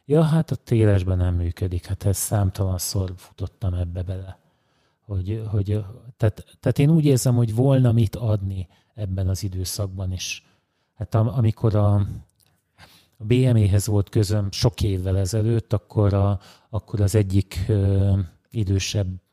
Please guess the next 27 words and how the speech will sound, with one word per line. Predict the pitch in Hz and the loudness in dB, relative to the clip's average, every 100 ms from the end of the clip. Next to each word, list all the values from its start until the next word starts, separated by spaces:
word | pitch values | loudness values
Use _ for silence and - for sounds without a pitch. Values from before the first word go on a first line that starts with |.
| - | -10
hát | 117 - _ _ | -8 -8 _ _
most | - - | -2 0
azt | 104 | 2
mondom | 113 101 | 2 0
prof, | 92 - 95 - | 0 0 -2 0
nem | 101 | -2
tudom, | 92 95 95 | 0 -2 -2
hogy | 92 | 0
az | 98 95 | 0 0
volt-e, | 104 104 104 113 113 - - _ _ _ | 0 -2 -2 -2 -2 -4 -20 _ _ _
azt | 110 - | -2 0
mondta, | 104 101 107 | 2 2 2
hogy, | 92 101 98 98 | 2 2 2 2
ö, | 101 98 101 98 - _ _ | 2 4 4 0 -6 _ _
nekik | 117 117 143 - | -6 -4 -4 -6
annak | - 117 123 - | 0 2 2 0
idején | 120 131 131 135 | 0 0 2 0
ki | - | -2
kellett | - 107 101 95 | -4 0 0 0
járni | - 110 120 120 131 131 123 - _ | 0 2 2 2 2 0 -2 -10 _
egyetemi | 123 107 104 98 98 | -4 0 0 0 -2
oktató | 107 107 110 - 92 | -2 -2 -2 -2 -2
létükre, | 98 123 - 117 107 110 107 - _ _ | 0 0 -2 -2 2 2 0 -4 _ _
fél | _ - 113 101 | _ 0 2 4
évre | 92 87 104 110 110 | 2 2 2 2 2
ilyen | 113 98 92 | 2 2 2
gyakorlatokra. | 95 90 101 92 90 - 110 - - - | 0 -2 -4 -4 -6 -8 -12 -10 -14 -14